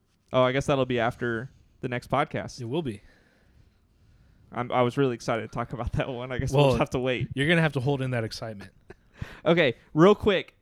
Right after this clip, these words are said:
Speaker 1: Name the teams that have scored more than one twenty-five against the Pacers this year.
Speaker 2: The Bucks.
Speaker 1: Actually, one twenty-five.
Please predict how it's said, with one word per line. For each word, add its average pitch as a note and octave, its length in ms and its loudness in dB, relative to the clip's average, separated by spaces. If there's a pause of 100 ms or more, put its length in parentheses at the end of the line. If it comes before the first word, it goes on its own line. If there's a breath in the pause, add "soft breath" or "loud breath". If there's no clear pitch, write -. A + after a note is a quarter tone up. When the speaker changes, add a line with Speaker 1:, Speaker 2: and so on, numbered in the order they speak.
(100)
Speaker 1:
Name G3 440 -2 (240)
the D3+ 80 0
teams F#3 480 -2
that D#3 160 0
have C#3 140 -4
scored E3 500 2
more D3+ 240 2
than C#3 160 -6
one D3 180 -2
twenty-five D3 520 -4
against C3 200 -6
the C3 60 -12
Pacers A#2+ 400 -4
this A2+ 220 -12
year. A2 200 -6 (880)
Speaker 2:
The C3 80 -16
Bucks. B2 480 -8 (120)
Speaker 1:
Actually, C#3 280 0
one C#3 180 -2
twenty-five. D3 680 -2